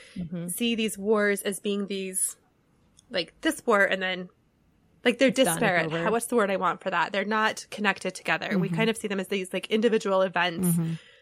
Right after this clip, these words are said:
Speaker 2: This war, this war, this war, this war. And we don't necessarily have this flow that makes sense. And when you started inviting me to watch Korean dramas,
Speaker 3: Mm-hmm.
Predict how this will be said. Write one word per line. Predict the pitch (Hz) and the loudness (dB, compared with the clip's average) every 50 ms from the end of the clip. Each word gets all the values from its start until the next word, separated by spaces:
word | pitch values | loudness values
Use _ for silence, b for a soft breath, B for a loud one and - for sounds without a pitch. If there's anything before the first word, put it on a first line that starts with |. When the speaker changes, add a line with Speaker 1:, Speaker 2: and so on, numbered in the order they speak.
| B - | B 2
Speaker 2:
This | - 247 240 - - | 2 2 2 2 -2
war, | 220 202 202 190 | 0 0 2 2
this | 190 185 - - - | 0 -2 -2 -2 -2
war, | 185 180 175 | -2 -2 0
this | - 180 - - | -2 -6 -6 -4
war, | - 185 180 | -2 -2 -2
this | - 185 - - | -2 -4 -2 0
war. | 196 190 | 0 0
And | 190 | 0
we | 190 | 0
don't | 190 220 226 233 226 - | 0 0 0 0 -2 -2
necessarily | 214 208 - 208 196 - 233 208 196 190 | -4 -6 -6 -6 -6 -4 -2 0 0 -2
have | - - 202 190 180 - | 0 0 0 0 0 0
this | 180 - - | -6 -8 -8
flow | - - 208 190 180 165 160 160 175 196 - B B B B B B B B B - | -12 -6 -2 0 2 2 2 2 0 -2 -4 B B B B B B B B B -6
that | 202 185 | -4 -2
makes | 185 165 - - | -2 -4 -4 -4
sense. | - 262 247 214 190 - | -2 0 0 0 0 -2
And | 220 214 | -2 0
when | 214 214 214 | 0 0 0
you | 233 262 294 339 381 381 | 2 0 0 0 -2 -4
started | - - - - 254 247 254 254 240 - - _ - | -8 -10 -6 -2 0 2 2 2 0 -2 -6 _ -4
inviting | 233 220 208 - - 190 202 208 226 277 240 196 | -2 -2 -2 0 -2 0 0 0 0 0 0 0
me | 170 151 - 208 247 277 285 B B B B | -2 -2 -2 -2 -2 -4 -4 B B B B
to | - 233 | -2 0
watch | 214 208 196 202 - - - - | 4 4 4 4 2 0 -6 -8
Korean | - - 220 202 185 180 185 | -6 -4 -4 -2 -2 -4 -4
dramas, | - - 220 240 226 180 151 165 202 170 | -2 0 0 0 2 0 -2 -2 -2 -2
Speaker 3:
Mm-hmm. | 151 185 190 | 0 0 0